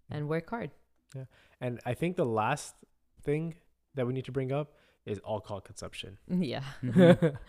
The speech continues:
Speaker 2: <laughs> That is the biggest, biggest challenge.
Speaker 3: Hundred percent.
Speaker 2: I, I, I think, especially if you are a drinker, is, like,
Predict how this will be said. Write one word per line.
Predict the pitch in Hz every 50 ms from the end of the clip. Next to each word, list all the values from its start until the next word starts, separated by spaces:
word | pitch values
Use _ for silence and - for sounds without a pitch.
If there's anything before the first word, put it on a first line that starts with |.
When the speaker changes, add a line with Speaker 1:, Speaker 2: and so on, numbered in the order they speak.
| - -
Speaker 2:
<laughs> | - - - - - 131 -
That | 165 151
is | 170 170 170 160
the | 151
biggest, | 135 127 117 127 131 127 131 131 131 117 110 - 127 117
biggest | 123 120 110 113 110 104 -
challenge. | - 110 101 101 101 98 98 95 98 - - -
Speaker 3:
Hundred | - 120 120 113
percent. | 98 104 95 - - 104 98 -
Speaker 2:
I, | 127 120
I, | 113 - 117 123 120 110 - - 113
I | 113
think, | - - 117 110
especially | 123 - - 127 117 - 135 123
if | 120 -
you | 120 117 117 117 113 104
are | 104 107 110 117
a | 123 120
drinker, | 120 131 131 127 - 143
is, | 131 117
like, | 123 110 107 107 101 -